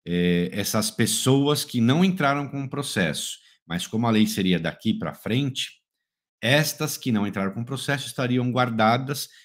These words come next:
porque são de uma geração anterior. E aí a resposta é:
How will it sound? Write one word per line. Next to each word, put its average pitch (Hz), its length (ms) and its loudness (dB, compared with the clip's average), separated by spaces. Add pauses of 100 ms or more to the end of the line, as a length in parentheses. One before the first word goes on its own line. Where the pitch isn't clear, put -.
(160)
porque 160 360 0
são 147 300 0
de 143 60 -2
uma 143 160 -2
geração 127 480 0
anterior. 127 540 -2 (320)
E 107 100 2
aí 110 340 4
a 113 60 0
resposta 117 640 -2
é: 85 260 -2